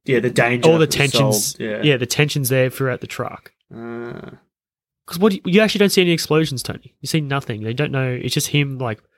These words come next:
Speaker 1: Yeah.
Speaker 2: his sweaty face, him, like, walking around real slow, like, very, like, precise what he's doing too.
Speaker 1: Yep.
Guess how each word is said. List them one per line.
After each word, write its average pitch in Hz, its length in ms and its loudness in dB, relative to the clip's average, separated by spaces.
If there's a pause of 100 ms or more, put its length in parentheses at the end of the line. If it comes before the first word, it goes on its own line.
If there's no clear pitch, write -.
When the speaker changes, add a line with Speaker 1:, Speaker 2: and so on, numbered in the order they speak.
(540)
Speaker 1:
Yeah. 147 120 -2
Speaker 2:
his 120 140 0
sweaty 127 400 2
face, 120 560 -4
him, 131 160 -6
like, 123 200 -8
walking 123 400 -10
around 117 400 -10
real 120 140 -8
slow, 113 420 -8
like, 110 220 -12 (280)
very, 151 260 4
like, 135 260 -4
precise 127 580 -4
what 120 100 -6
he's 117 140 -6
doing 120 300 -6
too. 135 360 -8
Speaker 1:
Yep. 202 180 -6